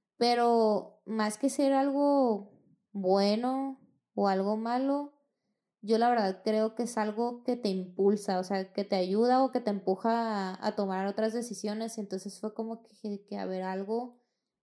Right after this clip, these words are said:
que para mí ha sido bastante increíble que hice y que me da mucho miedo,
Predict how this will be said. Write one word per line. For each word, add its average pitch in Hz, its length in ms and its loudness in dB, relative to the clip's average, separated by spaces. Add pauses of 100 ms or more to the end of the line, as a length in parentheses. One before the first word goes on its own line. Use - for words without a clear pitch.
(120)
que 220 100 2
para 214 340 -2
mí 190 280 -4
ha 214 120 -2
sido 226 400 -4
bastante 208 1300 -4
increíble 208 720 -2
que 196 140 -4
hice 214 460 -4
y 214 220 -10
que 220 100 -8
me 202 120 -6
da 185 140 -6
mucho 208 360 -8
miedo, 240 520 -8